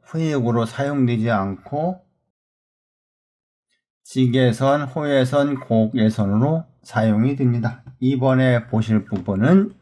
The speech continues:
이 부분입니다. 사팔뛰기 묘입니다.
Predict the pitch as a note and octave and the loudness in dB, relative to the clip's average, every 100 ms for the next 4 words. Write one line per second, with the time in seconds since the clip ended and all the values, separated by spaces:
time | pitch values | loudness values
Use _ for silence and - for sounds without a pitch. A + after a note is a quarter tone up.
0 | - A#2+ A2 G#2 G2+ G#2+ C#3+ D3+ C3 C3 | -6 0 2 2 -2 -2 -2 -4 -2 0
1 | C#3+ B2+ A2+ A2 G#2 - - - B2+ B2+ | 0 0 2 2 0 -6 -14 -6 -4 -2
2 | B2 A#2+ - A#2 A#2 C#3 - - G#2+ A2+ | 0 0 0 0 0 0 -4 -6 -2 0
3 | B2 B2 G2+ G2+ G2 F#2+ | 0 -2 -4 -6 -8 -12